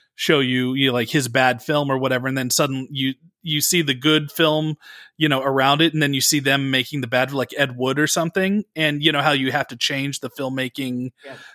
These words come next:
Speaker 1: you know, uh, thing within there. He does that with writing, uh, and, like, the grammar is wrong and, and, like, the, you know, stuff i-, is very amateur and that the focus is on the wrong thing.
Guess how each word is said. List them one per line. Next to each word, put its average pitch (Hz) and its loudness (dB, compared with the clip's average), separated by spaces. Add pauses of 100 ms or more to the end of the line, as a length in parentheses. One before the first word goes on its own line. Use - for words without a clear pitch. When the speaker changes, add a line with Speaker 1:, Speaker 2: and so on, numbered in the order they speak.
(120)
Speaker 1:
you 151 0
know, 123 0
uh, 123 -6
thing 165 2
within 170 0
there. 156 4
He 175 -4
does 165 2
that 151 0
with 131 -10
writing, 123 -2 (400)
uh, 123 0 (240)
and, 139 -2
like, 131 -2
the 131 -4
grammar 147 2
is 139 0
wrong 139 2
and, 120 -4
and, 127 -6
like, 123 -6
the, 120 -2 (420)
you 143 -2
know, 120 0
stuff 151 2
i-, 139 2
is 139 0
very 127 2
amateur 143 2
and 127 0
that 123 -2 (100)
the 139 -6
focus 139 -2
is 131 -4
on 135 0
the 117 -10
wrong 123 0
thing. 160 0